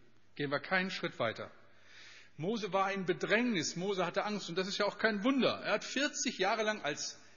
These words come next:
Hirte gearbeitet, Schafe gehütet, zwar,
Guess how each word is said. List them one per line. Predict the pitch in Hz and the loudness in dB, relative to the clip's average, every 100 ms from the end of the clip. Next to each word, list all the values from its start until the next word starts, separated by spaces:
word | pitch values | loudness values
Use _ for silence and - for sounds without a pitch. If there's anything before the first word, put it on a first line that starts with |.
| - - - | -20 -20 0
Hirte | 175 202 233 | 2 2 2
gearbeitet, | 220 208 220 233 269 294 277 - - - - - - - - - - | -2 -2 -2 -2 -4 -6 -12 -14 -20 -20 -20 -20 -20 -20 -20 -20 -14
Schafe | - - 156 185 - | -6 4 6 4 2
gehütet, | 202 202 240 240 - | -2 -2 0 -2 -6
zwar, | - 143 135 | -4 -2 -2